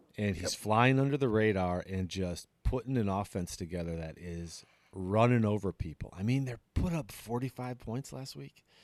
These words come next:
Speaker 1: Eric, we have to have our P's and Q's together. And Mike Pettin,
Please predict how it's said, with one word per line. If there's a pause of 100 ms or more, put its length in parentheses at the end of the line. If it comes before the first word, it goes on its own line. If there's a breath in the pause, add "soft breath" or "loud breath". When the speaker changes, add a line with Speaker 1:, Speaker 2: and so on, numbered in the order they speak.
(680 soft breath)
Speaker 1:
Eric,
we
have
to
have
our
P's
and
Q's
together.
And
Mike
Pettin,